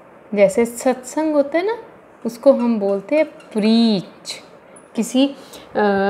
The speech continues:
किसी धार्मिक चीज़ पर कुछ, कोई चीज़ भाषण देना, कोई धार्मिक ground पर कोई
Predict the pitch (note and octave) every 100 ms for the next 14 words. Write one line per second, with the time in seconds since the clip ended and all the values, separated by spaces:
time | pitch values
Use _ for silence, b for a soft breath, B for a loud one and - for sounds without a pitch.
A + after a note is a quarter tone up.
0 | G3+ A#3+ A3+ C4 C4 G#3+ G#3+ F#3+ F#3+ G3
1 | G3+ A3+ D4+ - - - - - - -
2 | - - - G#3+ - A3 F#3+ - C#4+ E4+
3 | - - - - B3 B3 - A#3 B3 C#4+
4 | D4 A#3 G3+ G3 F#3+ G#3+ G3+ F3 D3 C3
5 | - B - A3+ A3 G3+ F#3 F3+ G3+ A3
6 | - A#3 F#3+ F#3+ F3+ F#3 B3+ C4 B3 E4+